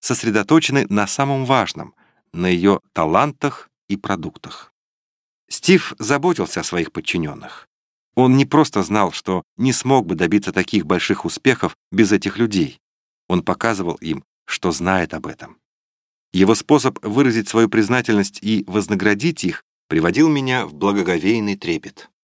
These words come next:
Однажды он сказал при мне: "Художники подписывают свои произведения,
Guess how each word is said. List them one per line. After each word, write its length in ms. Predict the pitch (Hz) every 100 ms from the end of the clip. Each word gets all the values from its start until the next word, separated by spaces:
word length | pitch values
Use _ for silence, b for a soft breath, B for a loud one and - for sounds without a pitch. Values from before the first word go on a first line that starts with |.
| _ _ _ _
Однажды 600 | - 98 110 190 147 156 -
он 140 | 135
сказал 360 | - 123 107 82
при 160 | 85
мне: 240 | - - - _ _ _ _ _ _
"Художники 640 | - 95 160 190 170 160 165
подписывают 680 | 120 - 135 147 117 117
свои 220 | - 107 107
произведения, 840 | 107 101 104 104 104 76 65